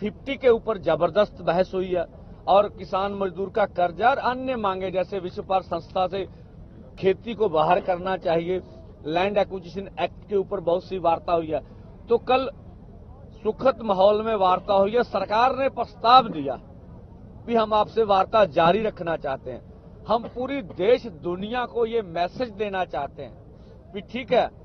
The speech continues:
अब केंद्र भाग जाए, उनकी मर्जी है। जो कुछ मीटिंग में मंत्री महोदय हमें कहते हैं, अगर उसको कोई प्रैक्टिकल में किस तरह से किसान से बात को लागू कर दें तो अच्छा हो जाएगा,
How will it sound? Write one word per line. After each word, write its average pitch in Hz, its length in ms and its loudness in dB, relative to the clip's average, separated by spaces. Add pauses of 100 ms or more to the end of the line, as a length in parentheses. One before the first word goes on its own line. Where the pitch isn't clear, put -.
(360)
अब 202 200 0 (100)
केंद्र 226 380 -2
भाग 202 320 0
जाए, 156 320 0 (320)
उनकी 190 300 -12
मर्जी 190 380 0
है। 131 140 -4 (520)
जो 202 200 -2 (100)
कुछ 240 240 -6
मीटिंग 220 680 -6
में 233 220 -6
मंत्री 190 500 -8
महोदय 160 500 -2
हमें 208 300 -2
कहते 196 480 2
हैं, 165 160 -2 (560)
अगर 226 300 2
उसको 262 340 -2
कोई 269 140 0 (160)
प्रैक्टिकल 262 640 -4
में 262 180 -4
किस - 320 -12
तरह 277 260 2
से 262 180 2
किसान 233 500 -8
से 247 180 -4 (400)
बात 180 280 -2
को 262 140 0
लागू 160 380 2
कर 247 200 2
दें 165 180 -6
तो - 720 -20
अच्छा 220 300 -8
हो 220 140 -2
जाएगा, 196 280 -4